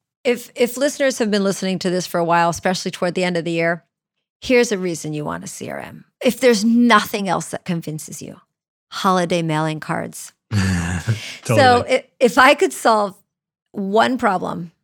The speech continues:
Speaker 1: for every law firm on this planet, whether it's one or one thousand, whether they are in Greece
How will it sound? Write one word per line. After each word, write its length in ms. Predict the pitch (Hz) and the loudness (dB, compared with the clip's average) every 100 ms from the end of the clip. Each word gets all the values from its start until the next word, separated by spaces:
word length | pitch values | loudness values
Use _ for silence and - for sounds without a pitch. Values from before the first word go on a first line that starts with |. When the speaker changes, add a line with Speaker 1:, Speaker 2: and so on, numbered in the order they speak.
| _ | _
Speaker 1:
for 260 | - 214 - | -4 -4 -2
every 260 | 233 226 226 | 2 4 4
law 200 | 220 202 | 4 2
firm 220 | 196 196 | 0 -4
on 140 | 190 180 | -4 -6
this 140 | 170 | -8
planet, 420 | - 180 180 196 - | -8 -6 -6 -8 -4
whether 200 | 185 180 | -2 -2
it's 160 | 175 | -4
one 440 | 180 180 185 196 - | -4 0 0 0 -4
or 180 | - 190 | -2 0
one 240 | 170 180 170 | 0 -2 -4
thousand, 680 | - 170 175 180 190 196 202 | -2 0 2 0 -4 -4 -4
whether 340 | 190 180 175 | -2 -2 0
they 200 | 175 170 | 0 0
are 120 | 170 | 0
in 160 | 165 160 | -2 -6
Greece 600 | 147 180 196 208 - - | -4 -2 0 -2 -6 -16